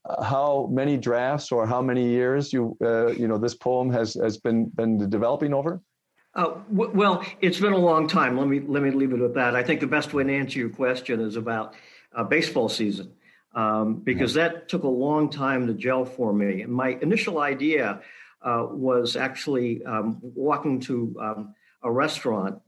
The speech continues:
Speaker 2: um, and I heard this noise, and then I, it just struck me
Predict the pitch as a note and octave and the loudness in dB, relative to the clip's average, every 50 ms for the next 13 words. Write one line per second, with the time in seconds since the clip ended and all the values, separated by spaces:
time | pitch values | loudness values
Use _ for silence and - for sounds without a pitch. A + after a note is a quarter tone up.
0 | _ _ - A2 G#2 G#2 G#2 G#2 G2+ G#2 - _ - - - - _ _ C3+ B2 | _ _ -10 -8 -6 -4 -2 -4 -4 -6 -8 _ -20 -20 -20 -20 _ _ -2 -2
1 | A#2+ A#2+ A#2+ B2+ B2 D3 D3+ C#3 - A2+ - - C#3+ C#3+ D3+ D#3+ D3 A#2+ G#2+ G#2 | 0 0 0 0 2 2 0 0 0 -4 -4 -2 0 2 2 2 2 2 2 0
2 | G#2 G#2 C3 B2+ B2+ C3+ C#3 C#3+ C#3 C#3 C#3+ D#3 D3 - F#3+ - - - - - | -2 -2 -2 -2 -2 0 0 0 -2 -2 -2 -2 -4 -2 -4 -4 -4 -6 -6 -4
3 | - F3+ G#3 G#3 F3+ - A#2 G2 F#2+ | -2 -2 -2 -2 -2 -2 -2 -2 -2